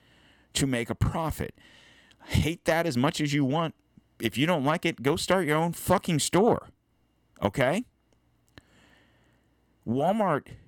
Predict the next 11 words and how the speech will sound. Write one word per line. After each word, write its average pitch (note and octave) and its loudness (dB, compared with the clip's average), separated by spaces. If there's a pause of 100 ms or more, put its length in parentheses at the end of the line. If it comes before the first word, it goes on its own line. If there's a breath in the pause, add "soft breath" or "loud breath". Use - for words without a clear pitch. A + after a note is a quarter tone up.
(160)
as A2 -4
a G2+ -6
company F#2 -2 (520)
is A2 2
not B2 -2
doing A2 2
so F#2+ 0
well G2 2
right C#2 -4
now G#1+ -10
because G2 -2